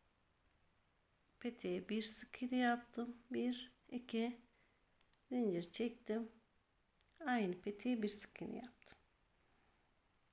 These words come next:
Arkadaşlar, burada biz küçük kalpler oluşturacağız motifimizde. Kenarlarında, motifimin kenarlarında artırmalar yapacağım.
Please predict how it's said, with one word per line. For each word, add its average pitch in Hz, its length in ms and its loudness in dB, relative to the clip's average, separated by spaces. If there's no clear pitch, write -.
Arkadaşlar, 208 720 4
burada 214 320 6
biz 262 360 6
küçük - 260 -12
kalpler 214 340 4
oluşturacağız 180 800 0
motifimizde. 190 800 2
Kenarlarında, 196 920 6
motifimin 208 720 0
kenarlarında 208 680 4
artırmalar 233 600 8
yapacağım. 202 600 6